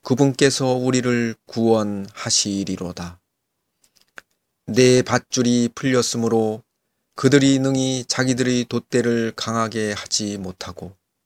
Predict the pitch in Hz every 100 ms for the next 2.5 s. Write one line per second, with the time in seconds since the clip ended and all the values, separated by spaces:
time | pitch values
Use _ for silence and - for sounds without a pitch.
0 | _ _ _ _ _ _ - 120 - -
1 | 117 - 127 117 120 117 113 110 - 101
2 | 95 90 - 90 90